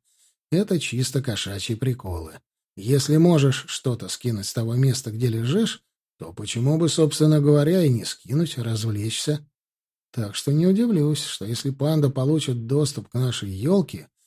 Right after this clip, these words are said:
то она, может быть, даже пару часиков и полежит спокойно, а потом раз —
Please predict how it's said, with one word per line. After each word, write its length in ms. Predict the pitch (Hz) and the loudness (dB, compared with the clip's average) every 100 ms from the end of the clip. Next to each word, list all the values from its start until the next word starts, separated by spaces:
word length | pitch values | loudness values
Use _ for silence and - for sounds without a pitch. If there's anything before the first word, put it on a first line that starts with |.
| _ _ - | _ _ -2
то 120 | 151 | 4
она, 220 | 185 220 | 4 6
может 260 | 214 185 185 | 6 4 6
быть, 200 | 196 170 | 4 4
даже 260 | 170 165 | 2 2
пару 300 | 160 175 170 | 2 2 2
часиков 580 | 143 180 147 165 160 165 | 2 2 2 2 0 2
и 60 | 160 | 0
полежит 480 | 175 180 190 254 | 4 4 4 0
спокойно, 580 | - - 98 101 90 85 | -2 -8 -8 -8 -8 -10
а 60 | 95 | -8
потом 360 | 117 160 156 | -4 2 4
раз — 580 | 139 139 170 233 - - | 4 2 2 0 -2 -10